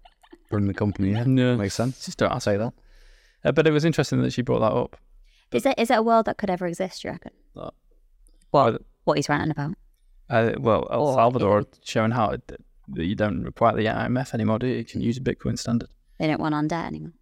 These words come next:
Speaker 2: No. Well,
Speaker 1: Well
Speaker 2: mm, they, no, they're still probably paying the chunk of debt off.
Speaker 1: They're moving to the Bitcoin standard for the long term. So it's a long term
Speaker 2: Mm.
Speaker 1: strategy. So
Speaker 2: Mm.
Speaker 1: hopefully in, you know, ten, twenty, thirty years' time,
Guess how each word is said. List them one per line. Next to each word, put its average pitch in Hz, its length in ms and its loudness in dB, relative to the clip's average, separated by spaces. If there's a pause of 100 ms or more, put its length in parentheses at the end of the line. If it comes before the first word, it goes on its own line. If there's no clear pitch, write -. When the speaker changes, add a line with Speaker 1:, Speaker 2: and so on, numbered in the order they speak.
Speaker 2:
No. 127 140 -20 (480)
Well, 156 280 6
Speaker 1:
Well 117 160 2
Speaker 2:
mm, 156 420 0
they, 143 120 4
no, 131 160 4
they're 117 120 2
still 123 180 2
probably 110 320 -2
paying 120 360 -8
the - 120 -10
chunk - 240 -8
of 135 60 -10
debt 123 140 -2
off. 123 200 -6 (360)
Speaker 1:
They're 117 100 4
moving 113 480 4
to - 140 -4
the 98 100 0
Bitcoin 101 320 0
standard 98 340 0
for - 120 -8
the 101 60 -2
long 95 220 0
term. 95 200 -4
So 104 100 -2
it's 92 100 -4
a 107 60 -2
long 117 180 4
term 101 140 2
Speaker 2:
Mm. 80 40 -6
Speaker 1:
strategy. 87 320 -4
So 92 220 -2
Speaker 2:
Mm. 87 40 0
Speaker 1:
hopefully 95 340 0
in, 92 160 0
you 95 60 0
know, 87 120 -2
ten, 90 420 -2
twenty, 90 440 -2
thirty 92 340 -4
years' 92 240 -2
time, 85 460 -2